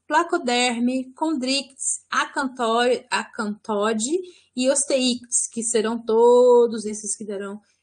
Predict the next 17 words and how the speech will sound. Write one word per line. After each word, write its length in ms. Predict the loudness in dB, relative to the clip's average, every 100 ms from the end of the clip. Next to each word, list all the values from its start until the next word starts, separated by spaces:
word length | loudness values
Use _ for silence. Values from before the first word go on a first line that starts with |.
| _
é, 220 | -10 -6
esse 220 | -6 -6 -6
ramo 360 | -6 -4 -4
aqui. 340 | -6 -12 -20 -20 _ _ -20 -20 _ _
O 40 |
que 80 | -6
eu 60 |
quero 200 | -2 -2
dizer 200 | -2 -4
pra 140 | -4 -4
vocês 440 | -2 -2 -2 0
é 80 | -2
que 180 | -2 -6
os 160 | -6
primeiros 640 | -4 -2 0 2 2 2 0
gnatostomadas, 1300 | -2 0 -2 -4 -10 -8 -8 -6 -4 -6 -8 -12 -8 -8 -10 _
gnatostomados 1500 | -8 -4 -4 -6 -8 -6 -6 -6 -6 -2 -2 -2 -4 -4 -8